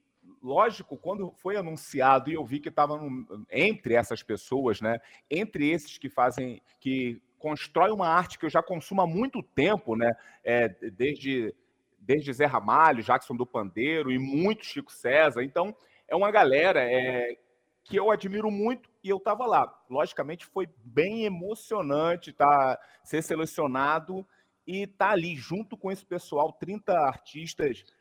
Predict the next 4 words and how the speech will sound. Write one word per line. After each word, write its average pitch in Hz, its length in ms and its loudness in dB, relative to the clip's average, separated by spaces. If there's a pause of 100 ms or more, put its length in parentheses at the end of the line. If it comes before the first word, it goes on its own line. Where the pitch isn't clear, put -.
(200)
maravilhosos, 147 840 2
competentes, 156 1040 -8
com, 143 500 -16 (160)
com, 143 580 -10